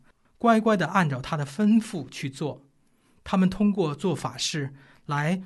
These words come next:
绑架孩子们的灵魂，进而杀害儿童。这些杀戮的细节令人不安，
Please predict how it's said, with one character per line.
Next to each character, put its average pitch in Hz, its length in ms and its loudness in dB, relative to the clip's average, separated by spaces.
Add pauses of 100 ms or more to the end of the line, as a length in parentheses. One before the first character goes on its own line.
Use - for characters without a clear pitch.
(140)
绑 131 280 -4
架 151 200 -2
孩 139 240 -4
子 165 80 -6
们 139 120 -2
的 127 100 -4
灵 117 200 -4
魂， 123 400 -8 (400)
进 190 180 -2
而 139 120 -2
杀 175 220 -2
害 170 200 -2
儿 120 180 -4
童。 131 320 -8 (400)
这 208 120 0
些 190 160 0
杀 202 260 4
戮 208 120 4
的 151 100 -2
细 160 260 -4
节 131 380 -6 (220)
令 202 260 2
人 123 180 -4
不 151 140 -4
安， 156 340 -2